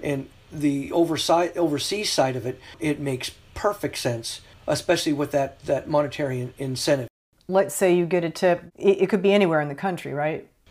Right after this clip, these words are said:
Speaker 1: Yes. Oh, yeah. So what we would do in that case is take that tip and then to, to get the, the tip over to the,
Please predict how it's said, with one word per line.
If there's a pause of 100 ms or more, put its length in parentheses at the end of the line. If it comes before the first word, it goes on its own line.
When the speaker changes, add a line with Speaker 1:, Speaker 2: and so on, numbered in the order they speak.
Speaker 1:
Yes.
Oh,
yeah. (160)
So
what
we
would
do
in
that
case
is
take
that
tip (840)
and
then (220)
to,
to
get
the, (120)
the
tip
over
to
the,